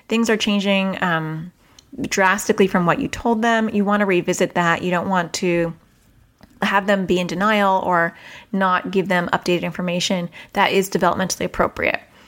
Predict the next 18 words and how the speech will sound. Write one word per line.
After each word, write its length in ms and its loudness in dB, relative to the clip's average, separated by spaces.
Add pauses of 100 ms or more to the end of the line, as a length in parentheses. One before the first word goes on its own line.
(320)
Sometimes 560 -2
things 220 -4
aren't 240 2
developmentally 480 2
appropriate. 680 0
And 160 -4
so 420 0 (800)
if 140 4
things 360 2 (520)
change 480 0
drastically 760 0
and 200 -2
they're 100 -2
very 240 2
overwhelming, 560 0
we 80 2
want 300 0
to 400 0